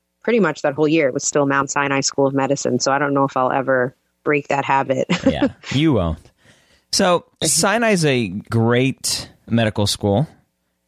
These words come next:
Speaker 2: It's
Speaker 1: Mm-hmm.
Speaker 2: highly ranked in U S News and Reports, which I don't really trust the rankings, but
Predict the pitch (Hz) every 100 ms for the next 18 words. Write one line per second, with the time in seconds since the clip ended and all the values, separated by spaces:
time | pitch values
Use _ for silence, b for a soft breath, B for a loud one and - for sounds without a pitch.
0 | _ 123 117 - - 170 160 139 123 120
1 | 117 104 107 113 127 113 80 104 101 98
2 | 95 95 - _ - 95 101 95 98 92
3 | 98 95 87 - 101 113 - 92 - -
4 | - - _ _ 85 143 147 131 110 104
5 | 92 104 95 - 107 113 107 113 117 131
6 | 127 123